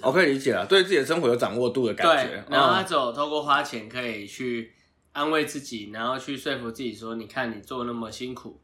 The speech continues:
Speaker 1: 是有意义的，
Speaker 2: 嗯。
Speaker 1: 因为至少你可以任何时候想要花钱就花钱。”
Speaker 2: 嗯。
Speaker 1: 对，但我觉得他并不是说，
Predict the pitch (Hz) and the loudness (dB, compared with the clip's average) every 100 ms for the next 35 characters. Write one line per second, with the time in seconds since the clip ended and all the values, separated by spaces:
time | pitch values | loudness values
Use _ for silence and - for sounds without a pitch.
0 | _ - 123 117 107 92 123 123 117 135 | _ -16 -12 -10 -10 -12 -10 -10 -10 -14
1 | - _ 135 131 104 143 135 107 107 127 | -20 _ -2 0 0 -4 -6 -8 -10 -10
2 | 113 101 - _ 139 139 123 113 107 107 | -10 -10 -18 _ -8 -6 -6 -8 -10 -12
3 | - 113 120 113 98 110 117 113 104 95 | -12 -8 -6 -6 -10 -8 -6 -6 -8 -18
4 | - 101 98 92 - _ 123 107 87 _ | -18 -18 -16 -18 -20 _ -4 -4 -6 _
5 | _ _ 113 - _ _ - _ _ - | _ _ -14 -14 _ _ -20 _ _ -4
6 | 143 131 117 120 120 131 131 143 139 139 | -2 -2 -6 -8 -8 -6 -6 -2 -2 -2
7 | - _ _ _ _ 165 147 131 127 147 | -10 _ _ _ _ -2 0 -4 -6 -6
8 | 139 131 127 127 123 123 123 131 | -6 -6 -6 -4 -4 -4 -6 -12